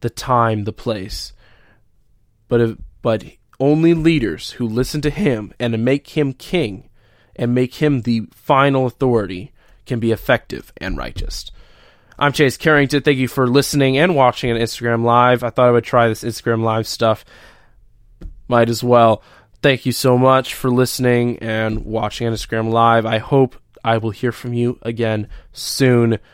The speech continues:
very soon, and I hope that you will join me for the rest of my study of the book of Judges, where we will learn that only God is king. Thank you so much, and remember to come back and chase the sun with me.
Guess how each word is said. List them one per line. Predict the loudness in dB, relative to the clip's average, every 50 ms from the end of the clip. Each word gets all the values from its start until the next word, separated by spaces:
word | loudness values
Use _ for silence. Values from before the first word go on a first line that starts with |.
| _ _ -20 -20 -18 -16
very | -6 0 2 4 4 4 4 2
soon, | 0 -2 -2 0 0 2 2 2 0 0 0
and | -2 0 0
I | 0
hope | 0 0 -2 -2
that | -6 -6 -4 -2
you | -4
will | -4 -4
join | -6 -2 0 2 4 4 4 2 2 2
me | 2 0 0
for | -2 -2 -4
the | 0 2
rest | 0 0 0 -2
of | -2 0
my | 0 0
study | 0 0 0 2 2 2
of | 2 0
the | -2 -2
book | -2 -2 -2
of | -2 -6 -2
Judges, | 2 2 2 4 4 4 2 2 2 -2 -8 _ _ _ _ _ _ _ _ _ _ _ _ -4
where | -2 -2
we | 0 2 2
will | 2 4 4 4
learn | 4 4 2 2 0 -2
that | -4 -2 -2
only | 0 0 0 0 0
God | -2 -2 -2 -4 -6 -8
is | -8 -10 -12
king. | -12 -14 -14 -14 -16 -20 -20 -20 _ _ _ _ _ _ _ _ _ _ _ _ _ _ _ _ _ _ _ _ _ _ _ _ _ _ _ _ _ _
Thank | -2 0 0 0
you | -2
so | -2 2
much, | 4 4 4 4 2 -2 -2
and | 0 2
remember | 2 4 4 4 2 2
to | 0
come | 0 0 0 2 4
back | 4 2 2 0 -2 -2
and | -2 0 0 -2
chase | -2 0 0 0 0 0 -4
the | -8 -8
sun | -8 -4 -2 0 2 2 2
with | 2 0 0 -2
me. | -6 -6 -6 -8 -10 -14 -20